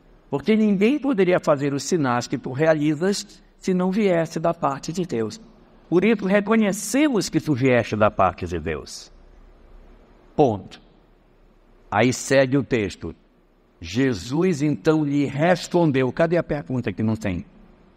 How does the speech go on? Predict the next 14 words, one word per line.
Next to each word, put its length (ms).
Não 60
tem 120
pergunta. 540
O 60
Nicodemo 540
estava 380
ainda 540
se 180
preparando 960
pra 180
perguntar, 1080
e 120
aí 160
sim, 380